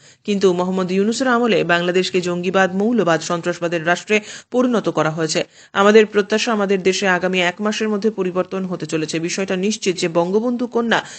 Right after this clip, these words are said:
জননেত্রী শেখ হাসিনা ইনশাল্লাহ মার্চ মাসের আগেই বাংলাদেশে আসবেন। যদিও কিভাবে তিনি একথা জানতে পারলেন, তা তিনি খোলসা করেননি। কোনো মন্তব্য করেননি বাংলাদেশের প্রাক্তন প্রধানমন্ত্রী হাসিনা বা তার ছেলে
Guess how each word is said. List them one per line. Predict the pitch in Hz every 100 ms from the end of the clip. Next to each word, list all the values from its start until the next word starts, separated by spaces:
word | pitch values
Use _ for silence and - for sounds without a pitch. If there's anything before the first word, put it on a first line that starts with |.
| - -
জননেত্রী | 180 220 226 233 226 220
শেখ | 214 202
হাসিনা | 202 196 202 202
ইনশাল্লাহ | 190 185 - 190 185
মার্চ | 175 175 170 175
মাসের | 175 170 156
আগেই | 196 196 - _ -
বাংলাদেশে | 180 175 160 151 147 220 175
আসবেন। | 139 156 120 _ - - -
যদিও | 214 254 247
কিভাবে | 233 226 277
তিনি | 285 285
একথা | 254 247 247
জানতে | 226 214 220
পারলেন, | 214 214 269
তা | 240
তিনি | 185 170 165
খোলসা | 165 156 156 226
করেননি। | 160 143 151 156 - _ _
কোনো | 196 196
মন্তব্য | 208 208 240
করেননি | 254 247 240 247
বাংলাদেশের | 226 220 214 214 208
প্রাক্তন | 196 190
প্রধানমন্ত্রী | 185 185 196 196 190 208 - -
হাসিনা | - 214 269 202 147
বা | 170
তার | 175 -
ছেলে | 196